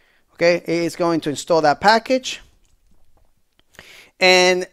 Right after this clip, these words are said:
the Vue router, what is, is it going to allow us to do is to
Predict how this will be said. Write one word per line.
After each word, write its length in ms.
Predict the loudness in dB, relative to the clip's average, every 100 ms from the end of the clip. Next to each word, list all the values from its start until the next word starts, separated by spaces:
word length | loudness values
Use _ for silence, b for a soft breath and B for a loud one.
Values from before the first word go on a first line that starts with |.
| _
the 320 | 0 2 2
Vue 300 | 0 -4 -2
router, 400 | 2 6 6 4
what 160 | 2 0
is, 240 | 0 -12 _
is 200 | -6 -4
it 100 | -4
going 320 | -2 -2 -2
to 160 | -2 0
allow 240 | 4 4
us 140 | 2 -4
to 140 | -12
do 380 | -6 -2 0 -2
is 340 | 0 0 -2 -6
to 420 | -6 -2 -2